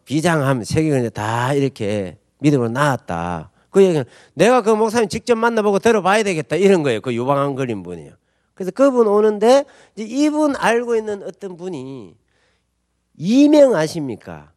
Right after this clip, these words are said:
뭐 돌이 딱 하네요. 또 귀하네. 그게 딱 깨지든지 하면 삐 소리 난대. 아이고, 이, 그 이명 걸린 분들 얘기 들어보면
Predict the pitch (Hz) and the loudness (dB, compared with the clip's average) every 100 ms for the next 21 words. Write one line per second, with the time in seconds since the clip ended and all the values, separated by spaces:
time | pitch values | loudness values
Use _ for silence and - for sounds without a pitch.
0 | _ 180 175 180 269 311 302 262 240 233 | _ -12 -10 -2 0 0 0 -2 -2 0
1 | 208 196 190 190 - 175 175 175 175 254 | 2 2 -2 -6 -6 -2 -2 -2 -6 -8
2 | _ _ _ _ _ - 220 - 214 - | _ _ _ _ _ -8 -8 -6 -10 -6
3 | 202 208 226 220 208 202 190 - 403 392 | -2 0 2 2 2 2 -4 -4 -4 -4
4 | 285 254 240 240 - 494 494 - - 220 | -6 -10 -10 -10 -10 -12 -10 -10 0 0
5 | 151 92 76 69 _ _ _ _ _ - | 0 -6 -12 -20 _ _ _ _ _ -18
6 | 98 101 101 110 _ _ _ _ _ _ | -14 -14 -14 -14 _ _ _ _ _ _
7 | 139 127 190 277 294 254 214 196 170 151 | -12 -8 -4 2 4 6 6 2 0 -2
8 | 139 127 135 139 147 120 117 110 120 117 | -2 0 -2 -4 -6 -4 -4 -4 -4 -6